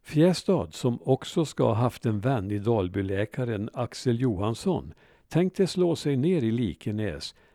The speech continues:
men huset han tänkt sig gick inte att reparera. Så här skriver Per Källgren:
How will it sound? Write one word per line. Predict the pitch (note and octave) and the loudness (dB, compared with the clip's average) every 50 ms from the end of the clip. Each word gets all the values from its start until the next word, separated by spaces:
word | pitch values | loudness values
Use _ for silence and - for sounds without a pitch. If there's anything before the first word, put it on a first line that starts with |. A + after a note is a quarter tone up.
| _ _ | _ _
men | - A2+ A#2 A2+ | 0 0 0 2
huset | F2+ A#2+ C#3 D#3 E3 D#3 - F#3+ E3 - | 2 2 2 2 0 0 0 -2 -2 -2
han | - E3 D3+ C3 | -2 -4 -4 -2
tänkt | - D3 D3+ D3 D#3 D3 - | -2 -2 -2 0 -2 -4 -6
sig | - - - D#3 D3+ D#3 D#3 - - C#3+ | -10 -4 -2 0 0 0 -2 -2 -4 -2
gick | B2+ C3+ B2+ - - | -2 -2 -2 0 -2
inte | C#3 A#2+ F2+ D#2 - - B2 A2 | -2 -2 -2 -4 -6 -6 -4 -4
att | G#2+ - _ - | -4 -6 _ -12
reparera. | - A#2+ A2 A2 - - G#2+ G2+ G2+ G2+ G2+ B2 C#3+ C#3+ G2+ - D#2 - _ _ _ _ _ _ _ _ _ _ _ _ _ _ _ _ _ _ | -8 -4 -4 -6 -4 -4 -6 -6 -4 -4 -4 -4 -4 -4 -8 -8 -12 -16 _ _ _ _ _ _ _ _ _ _ _ _ _ _ _ _ _ _
Så | _ - - C3+ | _ -2 0 0
här | A#2+ G#2+ C#3+ F3 F3 E3+ | 2 2 4 4 4 2
skriver | C#3+ - - B2 A2+ A2+ A2 G#2 A#2+ A2 | 2 0 0 2 4 4 4 4 2 -2
Per | - - A#2 G#2+ G2+ F#2+ | -2 -4 -4 -4 -2 -4
Källgren: | F#2+ - - G#2+ G2 A2 B2 B2+ A#2 G2+ F#2+ D2+ - C2 C#2+ D2+ | -6 -6 -6 -4 -4 -4 -4 -4 -6 -6 -6 -8 -10 -14 -18 -20